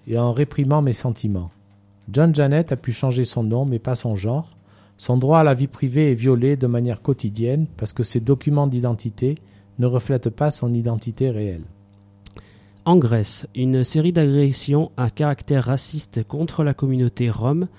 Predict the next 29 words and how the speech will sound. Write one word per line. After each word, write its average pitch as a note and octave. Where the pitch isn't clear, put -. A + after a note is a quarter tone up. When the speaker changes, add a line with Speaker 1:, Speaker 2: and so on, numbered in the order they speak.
Speaker 2:
se -
sont C#3+
produites C#3+
dans C3
le B2+
village C#3
Etokilo, C#3+
Etokiko, C#3
dans B2
l'ouest C#3
de B2
la C3+
Grèce. -
Au A#2+
mois D3+
d'août D3+
deux C3
mille D#3+
douze B2
et D3
en D3
janvier C3
deux B2
mille D3+
treize, D3+
un B2+
groupe C#3+
de C3+
résidents C3